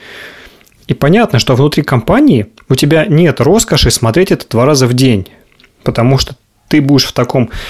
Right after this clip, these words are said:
информационном пузыре, м, в который не, не прилетает ни одно сообщение коллег. То есть они уже куда-то убежали,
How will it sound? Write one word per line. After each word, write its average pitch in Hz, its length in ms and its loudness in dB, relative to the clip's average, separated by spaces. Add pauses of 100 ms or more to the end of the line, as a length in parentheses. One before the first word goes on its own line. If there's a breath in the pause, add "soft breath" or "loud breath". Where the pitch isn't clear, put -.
(300 loud breath)
информационном 135 600 2
пузыре, 160 600 2 (160)
м, 117 600 2
в - 120 -8
который 190 400 2
не, 139 480 0
не 135 200 2
прилетает 131 540 0
ни 123 40 0
одно 120 200 0
сообщение 139 480 0
коллег. 117 460 0
То 120 100 0
есть 123 140 0
они 151 120 2
уже 127 140 0
куда-то 151 260 -2
убежали, 123 580 0